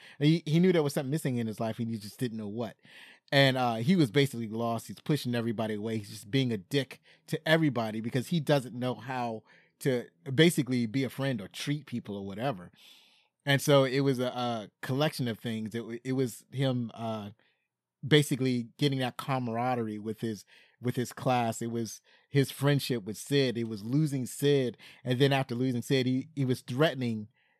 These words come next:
to lose Paula that he had already pushed away.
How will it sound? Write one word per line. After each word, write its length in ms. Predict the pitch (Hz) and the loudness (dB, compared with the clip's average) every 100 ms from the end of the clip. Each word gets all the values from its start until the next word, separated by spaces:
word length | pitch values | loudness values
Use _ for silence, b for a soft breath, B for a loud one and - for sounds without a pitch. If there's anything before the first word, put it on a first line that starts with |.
| - | -14
to 120 | - 139 | 2 4
lose 260 | 143 139 | 6 2
Paula 500 | - 151 160 127 104 - | 4 6 6 4 0 -2
that 160 | 123 | 0
he 100 | 113 | 2
had 100 | 143 | 0
already 440 | 131 135 120 147 147 | 0 -2 0 -2 -2
pushed 320 | - 117 - | -4 -6 -8
away. 340 | 107 107 101 | -8 -8 -10